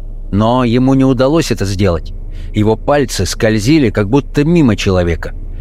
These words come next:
Что-то мешало им коснуться. Но что это такое было, трудно поддается объяснению. Я сравнивал препятствие со стеклом зеркала. Я почувствовал то же,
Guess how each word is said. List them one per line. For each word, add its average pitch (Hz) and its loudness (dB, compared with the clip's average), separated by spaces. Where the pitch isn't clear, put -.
Что-то 139 0
мешало 139 2
им 98 0
коснуться. 127 0
Но 113 2
что - 0
это 120 2
такое 101 0
было, 131 2
трудно 135 2
поддается 110 0
объяснению. 107 0
Я 139 2
сравнивал 131 2
препятствие 123 -2
со 110 -2
стеклом 127 0
зеркала. 90 -2
Я 80 -2
почувствовал 110 0
то 175 0
же, 98 -4